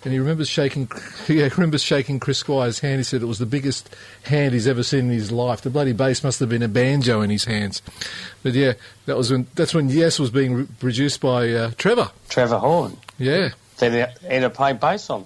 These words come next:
Speaker 2: with them.
Speaker 1: Yes, yes, great bass player too, and sang. Did, did one of the al-, did one of the tours as a singer for Yes.
Speaker 2: Before his high watermark, managing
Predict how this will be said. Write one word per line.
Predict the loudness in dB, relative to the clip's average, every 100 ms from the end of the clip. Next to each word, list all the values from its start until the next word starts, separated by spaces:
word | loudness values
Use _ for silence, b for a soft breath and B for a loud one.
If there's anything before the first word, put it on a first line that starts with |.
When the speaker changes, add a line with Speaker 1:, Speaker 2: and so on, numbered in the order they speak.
| -12
Speaker 2:
with | -14 -14
them. | -18 -8
Speaker 1:
Yes, | -6 -6 -6
yes, | 0 2 2 -2
great | -2 0 0
bass | 0 -2
player | -2 -2
too, | 0 0 -2 -4 B B
and | 0 2
sang. | 2 2 0 -2 -8 -2
Did, | -2 0
did | -2
one | 0 0
of |
the | 2
al-, | 2
did | 0 -2
one | 0
of | 0
the | 0
tours | 2 0 0
as | -4
a |
singer | -4 -4 -4 -8 -10 _ -20 b b b b b
for | -2
Yes. | 2 2 2 -2 -4 -12 -4
Speaker 2:
Before | -2 2 2
his | 2
high | 2 0
watermark, | 2 0 0 0 0 -2 -8 -18
managing | -6 -2 0 0 -2 -2 0 -2 -6